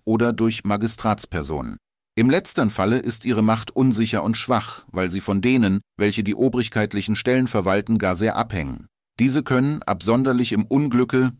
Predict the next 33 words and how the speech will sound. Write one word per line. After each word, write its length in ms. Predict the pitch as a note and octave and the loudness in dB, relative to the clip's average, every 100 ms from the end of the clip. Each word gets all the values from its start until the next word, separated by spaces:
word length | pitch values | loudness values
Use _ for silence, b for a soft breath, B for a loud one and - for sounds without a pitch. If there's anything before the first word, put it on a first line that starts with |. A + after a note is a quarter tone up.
| _ | _
leicht 320 | F2+ G2+ A#2+ A#2+ | -2 0 0 -2
das 160 | A2 | -2
Oberhaupt 480 | - B2+ A#2 A2 A2+ | 0 0 2 0 0
umwerfen, 540 | A2+ A2+ G#2 G#2 A2 | 0 2 2 0 0
indem 320 | F2 G2 G#2 G2 | -2 0 0 0
sie 120 | G2 | -2
sich 240 | G2 - | -4 -4
ihm 180 | G#2+ F#2+ | -4 -2
widersetzen 680 | G2+ G2+ G#2+ A#2 - F2+ C#2+ _ - | -2 -2 -2 -2 -2 -4 -6 _ -2
oder 240 | A2+ G#2+ | 2 2
auch 120 | F#2+ A2+ | 0 0
nur 140 | G2+ | 0
den 140 | G2+ | 2
Gehorsam 520 | G2+ G2+ A#2+ A2 F2+ D#2 | 0 0 0 0 -2 -2
verweigern. 640 | F2 E2 E2 E2 D2+ C2 _ _ _ - | -4 -2 0 -2 -4 -6 _ _ _ -6
Der 100 | F2+ | -6
Fürst 400 | - C#3+ D3+ - | 0 0 0 -4
aber 200 | A2 G#2+ | -2 0
darf 300 | F#2+ A2+ - | 0 0 -2
in 120 | G#2 | -2
den 160 | G#2+ G#2 | 0 0
gefährlichen 560 | - A#2+ C3 B2+ A2+ | 0 0 0 0 -2
Augenblicken 680 | - G#2+ A2+ G2 A2 A2+ G#2+ | 0 0 0 -2 -2 2 2
nicht 220 | B2 - | 2 0
daran 240 | G#2+ G2+ | 0 0
denken, 340 | F#2+ G#2 - G#2 | 0 0 0 -2
die 140 | G2 | -2
unbeschränkte 640 | G#2+ A#2+ G#2 - G2+ G2 F#2+ | 2 2 2 -2 -2 -2 -2
Herrschaft 520 | F#2 F2+ F#2+ - - | -2 -2 -4 -6 0
an 140 | A2+ | 0
sich 240 | F#2 F#2+ - | 0 -4 -4
zu 140 | G2+ | -2
reißen, 380 | F2+ F2 G#2 | -2 -2 0